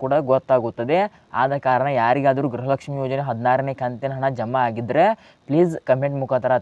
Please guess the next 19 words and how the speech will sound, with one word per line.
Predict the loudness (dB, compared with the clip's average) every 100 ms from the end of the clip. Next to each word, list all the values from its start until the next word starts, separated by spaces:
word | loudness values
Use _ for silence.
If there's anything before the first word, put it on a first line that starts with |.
| 0
ತಿಳಿಸಿ, | 0 0 2 0 -2 _ -4 0
ಈ | 0
ಜಿಲ್ಲೆಗೆ | 0 -2 0 0
ಗೃಹಲಕ್ಷ್ಮಿ | 0 -2 -4 -4 -4
ಯೋಜನೆ | -4 -2 -4 -4
ಹದಿನಾರನೇ | 0 2 2 -2 -4
ಕಂತಿನ | -4 -6 -4
ಹಣ | 0 0 2
ಬಂದಿದೆ | 0 0 0 -2
ಅಂತ | 0 -4 -2
ಸ್ನೇಹಿತರೆ. | -6 -6 -4 -4 -6 -8 -6
ಮತ್ತು | -6 -2 -2 -2
ಇದುವರೆಗೆ | 0 2 2 2 2
ಯಾರಿಗಾದರೂ | 2 4 2 2 -2
ಕೂಡ | 0 2 2
ಗೃಹಲಕ್ಷ್ಮಿ | 0 -2 -4 -6
ಯೋಜನೆ | -4 -4 -4
ಹದಿನೈದನೇ | -4 -2 -2 -2 -2
ಕಂತಿನ | -4 -4 -6